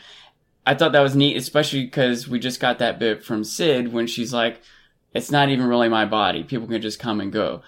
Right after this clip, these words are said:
How does Carrie feel about her body? Is it her own body, you know? Additionally, by the way, I wanna point out Sid talking about who are we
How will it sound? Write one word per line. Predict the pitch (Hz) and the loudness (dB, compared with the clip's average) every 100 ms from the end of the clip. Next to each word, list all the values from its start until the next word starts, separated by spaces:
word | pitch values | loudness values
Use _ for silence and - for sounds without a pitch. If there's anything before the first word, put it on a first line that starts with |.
| _ _ | _ _
How | - 117 | -6 -4
does | 123 | -4
Carrie | 170 208 165 | 0 2 2
feel | 123 107 | 0 -2
about | 104 101 - | 0 -2 -2
her | 175 196 | 0 0
body? | 120 95 85 104 | 2 -2 -2 -4
Is | 113 | -4
it | 131 | -6
her | 131 180 143 | -4 -2 0
own | 98 | -2
body, | - - - | -4 -6 -6
you | 110 | -4
know? | 104 104 - _ _ _ | -2 -4 -10 _ _ _
Additionally, | 120 147 208 160 151 | 0 4 4 4 2
by | 139 135 | 6 4
the | 127 | 6
way, | 131 | 6
I | 131 | 6
wanna | 131 127 | 6 2
point | - 135 123 | 0 0 2
out | 120 120 - _ _ _ _ _ _ _ _ _ | 2 2 -2 _ _ _ _ _ _ _ _ _
Sid | - - 139 120 | -12 0 0 2
talking | 135 127 120 | 0 0 0
about | 113 117 113 | 2 2 0
who | 135 127 | -4 0
are | 123 120 | 2 2
we | 113 110 110 | 0 -4 -8